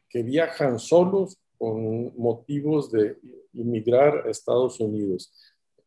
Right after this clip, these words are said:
Este, ¿están patrocinados? Este, ¿están buscando un familiar? ¿Están manipulados?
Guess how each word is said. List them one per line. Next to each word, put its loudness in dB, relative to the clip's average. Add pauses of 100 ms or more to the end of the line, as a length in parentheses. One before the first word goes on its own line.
Este, 0
¿están 0
patrocinados? 0
Este, -2 (240)
¿están 0
buscando 0
un -2
familiar? 0 (460)
¿Están -2
manipulados? -2